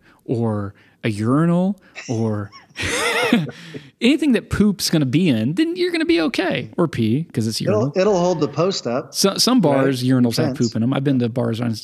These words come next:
Speaker 1: I saw a turd in a urinal once, but, uh, I always wondered, like, how did that happen? But I know how it happened. <laughs> But, you know, if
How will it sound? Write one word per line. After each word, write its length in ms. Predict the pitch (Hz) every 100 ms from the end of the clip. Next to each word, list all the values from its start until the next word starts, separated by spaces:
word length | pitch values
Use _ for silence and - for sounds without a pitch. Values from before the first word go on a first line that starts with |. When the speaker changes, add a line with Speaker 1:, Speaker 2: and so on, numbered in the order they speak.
| -
Speaker 1:
I 60 | 120
saw 160 | - 123
a 40 |
turd 240 | - 120
in 80 | 113
a 40 | 113
urinal 300 | 113 117 117
once, 260 | 117 123
but, 300 | - 127 - - - - _ 151
uh, 500 | 143 139 135 131 -
I 100 | 147
always 200 | 170 180
wondered, 300 | 156 147 113
like, 340 | 123 120 - - -
how 120 | 190
did 100 | 160
that 120 | 147
happen? 340 | 131 - - -
But 160 | _ _ _ _ -
I 80 | 160
know 120 | 165
how 100 | 101
it 60 | 110
happened. 340 | 135 - - _ - - 190 - _ _ _ _ _ - _ - - _ 160
<laughs> 360 | - 196 101 - - - - -
But, 360 | 190 190 -
you 180 | 196 214
know, 240 | 151 127 -
if 340 | 175 151 -